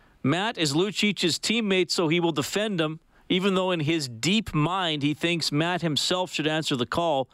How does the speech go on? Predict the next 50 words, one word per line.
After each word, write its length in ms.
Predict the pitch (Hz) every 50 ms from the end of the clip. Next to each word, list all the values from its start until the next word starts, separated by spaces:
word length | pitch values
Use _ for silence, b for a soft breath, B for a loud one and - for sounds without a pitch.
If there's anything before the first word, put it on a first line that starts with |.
| B B B B B B B
since 280 | - - 156 156 - -
he 100 | 156 139
runs 320 | 131 151 165 185 175 156
around 320 | 160 156 160 160 165 156
like 160 | 147 147 135 139
a 40 | 120
chicken 520 | - - - - 202 - - 156 139 123 - B B B B B B B B
with 220 | - 139 135 -
no 340 | 147 139 143 165 180 185 175
head, 460 | 139 - - - 170 170 147 127 131 - b b b b b b b b b _ _ _
hitting 420 | - - 165 170 170 165 151 147 -
anything 480 | 160 165 170 175 156 - 170 160 151
and 80 | 147 135
everything." 460 | 143 147 143 139 110 - 107 85 - - - _ _ _ _ _ - - _ _ - - -
That 160 | - 127 131
is 100 | 127 -
from 160 | - - 117
Sam 360 | - - - 147 139 135 123 107
G. 260 | 110 131 127 - - _ _ - - - - - - - - - - - - - - - - -
"Even 220 | 120 135 147 147
though 140 | 139 143 147
in 80 | 147 131
his 220 | 123 127 127 107
deep 420 | 98 95 101 123 143 151 143 - -
mind." 480 | 131 127 131 139 135 117 92 78 - - _ -
That's 200 | 139 139 - -
a 80 | 117 101
good 180 | 107 117 101
phrase 320 | - - 117 113 113 107 -
tonight, 320 | - 110 110 107 98 -
too. 240 | - 127 120 101 - - B B B B B B B B B B B B B B
Uh, 40 | - 107
always 460 | 101 101 104 101 139 135 135 120 104
love 160 | 123 127 117
to 80 | 113 107
hear 140 | 117 123
from 160 | 113 - 113 98
Sam 340 | - - 135 131 127 120
G 160 | 107 107 123 123
on 120 | 117 107
the 60 | 101
text 320 | - - 147 147 - - 151
line. 220 | 143 139 151 175
Anybody 380 | 262 277 254 180 180 160 151 143
can 160 | - 127 113
text 300 | - 143 135 - - 139
in 100 | 127 120
seven 260 | - - 151 131 135
eight 140 | 135 123 107
zero, 300 | - 131 131 123 113